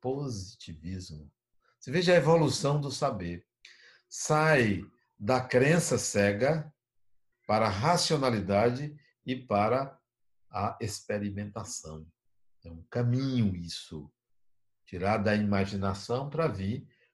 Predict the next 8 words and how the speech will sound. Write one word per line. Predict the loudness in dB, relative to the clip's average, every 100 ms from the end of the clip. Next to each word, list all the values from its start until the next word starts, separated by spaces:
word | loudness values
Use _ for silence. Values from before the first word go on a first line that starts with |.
| _
para | -2 2
algo | 2 0 -6 -10 -2
prático | 2 2 0 -6 -8
e | -6
pragmático. | -4 -4 -4 -8 -10 -14 _ _ _ _ _ _ _ _ -16
Nessa | -12 -10
mesma | -8 -8 -6 -2
época, | 4 4 2 -6 -8 -8 -8 -12